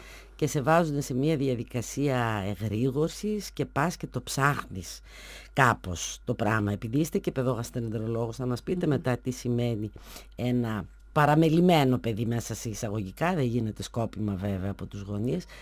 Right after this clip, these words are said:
Speaker 1: που δεν ξέρουν οι γονείς ότι έχει κοιλιοκάκι, τι μπορεί να πάθει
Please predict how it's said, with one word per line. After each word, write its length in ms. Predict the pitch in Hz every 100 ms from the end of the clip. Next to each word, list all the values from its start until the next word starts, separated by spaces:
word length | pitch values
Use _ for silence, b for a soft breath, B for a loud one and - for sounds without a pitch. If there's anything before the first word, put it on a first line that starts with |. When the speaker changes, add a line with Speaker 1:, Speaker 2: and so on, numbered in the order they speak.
| B
Speaker 1:
που 100 | -
δεν 160 | 147 135
ξέρουν 400 | 117 113 95 107
οι 40 |
γονείς 480 | 101 101 98 95 -
ότι 300 | 98 - 101
έχει 580 | 92 - - 95 90 90 b b -
κοιλιοκάκι, 800 | - 127 117 - 110 131 - 185
τι 120 | 175
μπορεί 240 | 170 170
να 120 | 170
πάθει 320 | 160 175 185